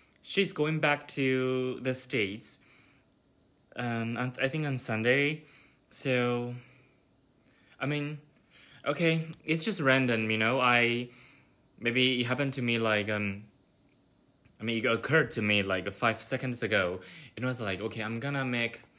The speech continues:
another episode, but I don't have the topic yet." I decided to make it really just, I don't know. I'm a bit sad. And, um, maybe let's, let's just talk about,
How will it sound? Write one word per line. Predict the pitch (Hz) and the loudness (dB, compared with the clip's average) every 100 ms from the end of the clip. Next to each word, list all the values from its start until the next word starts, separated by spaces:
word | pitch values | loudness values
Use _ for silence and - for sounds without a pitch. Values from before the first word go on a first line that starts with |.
| - - - _ _ _ | -20 -20 -20 _ _ _
another | 117 131 127 123 | 2 4 6 4
episode, | 127 - 104 90 90 | 2 0 0 0 2
but | 107 107 104 - - _ _ _ _ _ | 4 4 0 -10 -20 _ _ _ _ _
I | 120 | 0
don't | 135 | 0
have | 131 123 | -2 -2
the | 117 | -4
topic | - 117 117 | -2 -4 -4
yet." | 117 98 - - - - | -2 -2 -2 -12 -18 -6
I | 120 | -2
decided | 123 120 139 160 | 0 0 0 -2
to | 139 | -2
make | 127 120 | -2 -2
it | |
really | 120 120 110 | -2 2 2
just, | 104 110 - - - - - - - - - _ _ _ _ - | 2 0 2 0 -4 -18 -20 -20 -20 -20 -20 _ _ _ _ -8
I | 123 | -4
don't | 123 | -2
know. | 123 117 113 110 - - _ _ _ _ _ _ | 0 0 -4 -10 -20 -20 _ _ _ _ _ _
I'm | 165 | -6
a | 240 | -4
bit | 240 | 0
sad. | - - 135 147 92 92 - - - - - _ _ | 2 4 6 6 4 0 -10 -20 -20 -20 -20 _ _
And, | 123 120 113 113 113 | 2 4 4 2 2
um, | 110 110 107 107 110 - - _ _ _ _ _ _ _ _ _ _ _ _ - - - | 2 2 0 -4 -6 -14 -20 _ _ _ _ _ _ _ _ _ _ _ _ -16 -16 -6
maybe | 127 175 | -2 2
let's, | 208 - - | 2 0 -2
let's | 135 139 - | 2 2 2
just | 135 123 - | 0 0 -2
talk | 123 - | -8 -8
about, | - 95 92 92 98 | -4 0 0 -2 -6